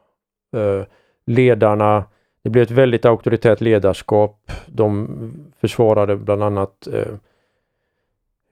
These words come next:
eh, äktenskapsbrott och, och polygami och liknande som, eh,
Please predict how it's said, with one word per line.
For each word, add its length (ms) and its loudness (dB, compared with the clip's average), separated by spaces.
eh, 200 -4
äktenskapsbrott 1200 -2
och, 520 -2
och 180 -6
polygami 720 0
och 140 -4
liknande 640 -6
som, 400 -4
eh, 180 -6